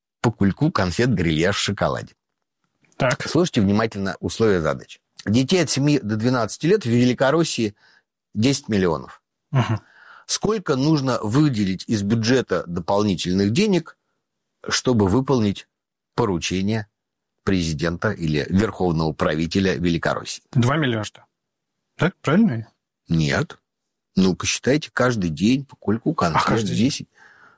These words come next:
Speaker 1: Да, каждый день, каждый день.
Speaker 2: Два миллиарда в день тогда,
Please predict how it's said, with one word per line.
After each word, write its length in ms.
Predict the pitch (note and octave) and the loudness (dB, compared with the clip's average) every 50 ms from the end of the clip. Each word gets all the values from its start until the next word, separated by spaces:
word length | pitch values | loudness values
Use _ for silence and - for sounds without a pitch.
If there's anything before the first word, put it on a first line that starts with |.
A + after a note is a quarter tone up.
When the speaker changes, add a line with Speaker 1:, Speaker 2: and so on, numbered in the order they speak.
| _ _ | _ _
Speaker 1:
Да, 260 | - D2+ G2+ C#3+ D#3+ | 0 2 2 2 2
каждый 380 | C#3 - C#3+ C#3+ C#3 C3+ C3+ A#2+ | 0 0 0 0 2 2 2 2
день, 380 | G#2 F2+ G#2 C3 D#3+ F3 B2 | 4 4 2 2 2 2 -2
каждый 340 | - - - C#3+ C#3+ E3 E3 | -6 -8 -8 -6 -6 -6 -6
день. 320 | D3+ D3 E3 F3+ F#3 E3+ - | -4 -2 -4 -4 -4 -2 0
Speaker 2:
Два 220 | - - C3 D3 | 0 2 2 2
миллиарда 420 | C#3 C3 B2+ C3 C3+ B2+ A2+ A2 A#2+ | 0 0 0 2 0 0 0 -2 -4
в 80 | G#2+ | -4
день 260 | A2 G#2+ A2 A2+ C#3 C#3+ | -2 0 2 2 2 2
тогда, 300 | - F#3 F3+ F3+ G#3+ | 2 0 2 2 0